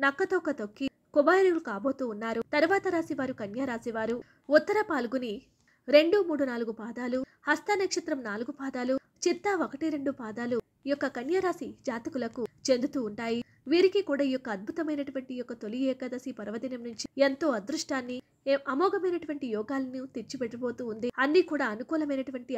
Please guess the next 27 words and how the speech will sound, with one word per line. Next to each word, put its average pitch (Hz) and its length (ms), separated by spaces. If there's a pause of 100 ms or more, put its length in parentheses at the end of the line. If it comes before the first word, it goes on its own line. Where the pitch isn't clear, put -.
అద్భుతవంతమైనటువంటి 269 960
ఫలితాలే 240 420 (180)
మీ 294 80 (100)
కళ్ళ 240 140 (100)
ముందు 285 240
రాబోతూ 254 440
ఉన్నాయి. 233 280 (220)
మీరు 269 160 (180)
ఏ 330 60 (120)
పనిలోనైనా 269 600 (1500)
విజయాలను 294 640
మీ 277 140
కళ్ళతో 233 360
చూస్తారు, 240 440
విజయాలను 269 480
సాధించబోతూ 262 680
ఉన్నారు. 226 240 (220)
సంతానము 320 520 (300)
కలగలేదని 320 640
ఎవరైతే 262 320 (120)
బాధపడుతూ 254 520
ఉన్నారో 233 280 (100)
వారికి 269 300
తప్పకుండా 320 520
సంతాన 254 360
ప్రాప్తి 285 280
కలుగుతుంది. 226 440